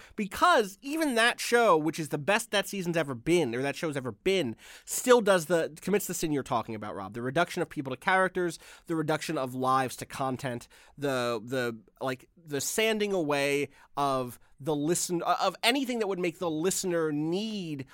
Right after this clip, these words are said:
to recognize their own complacency and complicit-, and complicitness with what's happening in the moment. Um, and, and no call to action, nothing like that. Like, I, I will say Serial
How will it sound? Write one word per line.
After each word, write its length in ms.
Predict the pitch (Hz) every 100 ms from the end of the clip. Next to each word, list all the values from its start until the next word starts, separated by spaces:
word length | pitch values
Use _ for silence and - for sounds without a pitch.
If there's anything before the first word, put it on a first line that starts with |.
| - -
to 180 | 196
recognize 600 | 156 190 190 180 160 147
their 140 | 147 143
own 100 | 135
complacency 680 | 139 120 165 156 165 - 127
and 140 | 117
complicit-, 560 | 127 - - 131 131 - -
and 160 | 123
complicitness 720 | 127 120 196 190 107 120 - - - _
with 300 | 143 175 175
what's 220 | 139 139
happening 460 | - 120 - 120 110
in 160 | 95 110
the 80 |
moment. 460 | 101 90 87 - - - - -
Um, 260 | 139 143 131
and, 140 | 170 185
and 180 | 190 180
no 140 | 196
call 180 | 180 165
to 140 | 151 127
action, 340 | 156 - 120
nothing 240 | 139 156
like 160 | 135 123
that. 220 | 104 104 - - _
Like, 220 | 160 -
I, 220 | 170 196 220
I 40 |
will 100 | 226
say 100 | 226
Serial 500 | 180 320 302 208